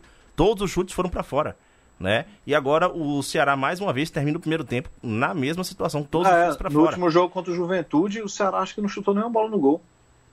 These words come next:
Speaker 2: No último
Speaker 1: Exatamente.
Speaker 2: jogo. No primeiro tempo.
Speaker 1: Assim,
Speaker 2: No primeiro
Speaker 1: o
Speaker 2: tempo não foi nenhum, teve nenhuma
Speaker 1: É,
Speaker 2: finalização.
Speaker 1: número de,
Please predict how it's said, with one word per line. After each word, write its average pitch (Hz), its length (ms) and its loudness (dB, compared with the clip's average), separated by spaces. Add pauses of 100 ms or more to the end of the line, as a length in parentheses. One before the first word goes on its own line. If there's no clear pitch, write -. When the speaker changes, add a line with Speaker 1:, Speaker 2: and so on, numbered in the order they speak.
(100)
Speaker 2:
No 135 100 0
último 113 140 2
Speaker 1:
Exatamente. 113 360 4
Speaker 2:
jogo. - 80 -6
No - 80 4
primeiro 147 300 6
tempo. 131 260 2
Speaker 1:
Assim, 127 240 -8
Speaker 2:
No 113 80 -10
primeiro 127 340 2
Speaker 1:
o 135 60 -2
Speaker 2:
tempo 127 200 0
não 151 120 -2
foi 147 160 2
nenhum, 151 360 -4
teve 127 200 2
nenhuma 147 160 -2
Speaker 1:
É, - 40 -16
Speaker 2:
finalização. 156 600 0
Speaker 1:
número 185 340 2
de, 185 160 -6